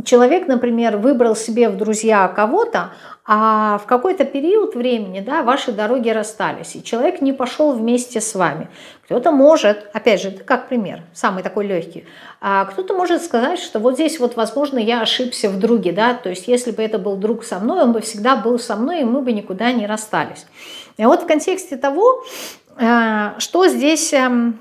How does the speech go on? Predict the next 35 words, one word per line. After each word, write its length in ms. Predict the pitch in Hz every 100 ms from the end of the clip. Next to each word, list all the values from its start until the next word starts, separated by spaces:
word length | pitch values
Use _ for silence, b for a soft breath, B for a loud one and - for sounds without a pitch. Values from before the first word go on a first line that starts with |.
| -
какие 280 | 247 247 381
ошибки 380 | 269 330 320 269
нас 280 | 262 269 -
учат. 280 | 233 165 165
Вот 220 | 226 240 -
если 360 | 247 349 349
вот 140 | 302 311
это 160 | 339
вот 180 | 302 -
противоречие, 840 | 294 285 294 285 359 403 - 190 185
да, 360 | 220 254 294 214
э, 440 | 214 214 208 202
о 40 | 208
котором 320 | 247 262 240
я 140 | 240 220
здесь 200 | 226 208
говорила, 480 | 214 220 233 214
что 200 | 196 -
если 280 | 214 262 254
ты 180 | 240 240
друг, 260 | 208 254 -
ты 80 |
будешь 300 | 214 240 233
со 120 | - 214
мной 220 | 240 226
до 120 | 208
конца, 420 | 214 220 240 226
либо 220 | 208 202
если 320 | 196 214 214 226
ты 160 | 262
друг, 280 | 220 240 247
ты 100 | 233
должен 420 | 220 233 233 208
меня 300 | 208 226 247
поддерживать. 640 | 226 202 208 233 208 185